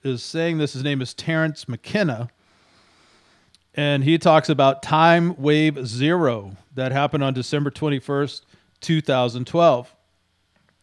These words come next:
And he was kinda like this for lack of a better term, kind of a new age guy, 'cause he talks a lot about singularity, ascension,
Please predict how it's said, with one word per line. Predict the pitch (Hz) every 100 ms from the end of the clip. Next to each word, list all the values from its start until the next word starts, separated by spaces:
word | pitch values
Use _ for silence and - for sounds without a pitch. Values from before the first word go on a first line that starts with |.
| _ _
And | - 139
he | 139 160
was | 151 147
kinda | 156 147
like | 147 139
this | 143 131 - - - _ - - - _ _ _ _ _ _ _ -
for | 214
lack | 202 202
of | 202
a |
better | 165 180 170
term, | - - 165 160 156 156 151
kind | - 151 147
of |
a | 123
new | 104 135 170 170
age | 170 147 -
guy, | 160 160 160 160 156 - _ _ 170
'cause | 151
he | 147
talks | 175 170 -
a |
lot | 143 143 147
about | 127 131 127 123 _ _ _ -
singularity, | - 139 123 131 151 147 139 139 135 135 135 -
ascension, | 117 - 151 143 - 151 139 139 135 135 131 117